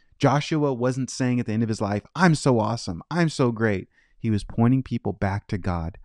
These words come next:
And you know, when you live a life of faith, you start realizing, man, it's all God. Uh, it's by his grace. God is the one at work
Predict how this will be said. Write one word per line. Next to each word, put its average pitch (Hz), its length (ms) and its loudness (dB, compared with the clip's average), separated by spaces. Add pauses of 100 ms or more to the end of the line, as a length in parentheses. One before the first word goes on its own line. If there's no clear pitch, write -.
(220)
And 117 100 2
you 123 80 6
know, 127 80 6
when 120 140 4
you 120 80 8
live 139 160 4
a 147 40 0
life 123 300 -2
of 104 100 -2
faith, 104 400 -2
you 110 120 -4
start - 320 -2 (180)
realizing, 98 640 0 (420)
man, 110 280 2
it's 135 280 0
all 101 240 0
God. 90 380 -4 (460)
Uh, 90 180 -4
it's - 200 2 (180)
by 117 240 6
his 104 260 2
grace. 92 540 -4 (520)
God 127 300 4
is 139 120 2
the 120 120 4
one 113 400 4
at 104 240 -4
work 110 400 2